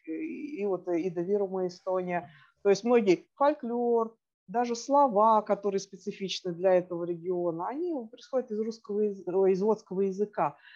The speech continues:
Например, даже в сказках, э, некоторых есть, э, поп «Толоконный лоб». Знаете, э,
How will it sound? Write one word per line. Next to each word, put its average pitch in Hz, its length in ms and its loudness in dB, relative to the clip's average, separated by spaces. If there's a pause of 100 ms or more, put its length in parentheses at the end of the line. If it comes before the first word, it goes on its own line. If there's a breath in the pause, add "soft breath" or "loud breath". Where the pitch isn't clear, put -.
(140 loud breath)
Например, 196 500 2 (200)
даже 196 420 4
в 170 80 -10
сказках, 202 580 -4
э, 170 360 -12
некоторых 156 480 -4 (240)
есть, 214 360 2
э, 175 140 0 (320)
поп 254 240 2
«Толоконный 202 560 2
лоб». 151 300 -2 (100)
Знаете, 233 400 -4
э, - 200 -20